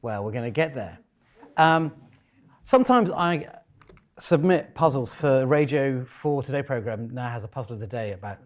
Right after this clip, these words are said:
six fifty every morning. And there was one which I really liked, actually. I thought this was a really nice puzzle, um, from, I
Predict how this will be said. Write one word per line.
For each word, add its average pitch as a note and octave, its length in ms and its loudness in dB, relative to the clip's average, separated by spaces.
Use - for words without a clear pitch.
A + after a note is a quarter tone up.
six - 300 -20
fifty G2 520 -14
every G2+ 260 -12
morning. G#2+ 440 -10
And A2 460 -8
there B2+ 80 -6
was A#2 160 -8
one E3 360 -2
which C3 120 -8
I C#3 60 0
really D3 300 0
liked, A#2+ 380 -6
actually. G2 340 -14
I F#2+ 40 -10
thought A#2 140 -18
this A2 100 -14
was A#2 120 -10
a G#2 40 -10
really G#2+ 180 -10
nice G2 220 -12
puzzle, F2+ 380 -14
um, G#2+ 300 -4
from, G2+ 240 -12
I B2 80 -14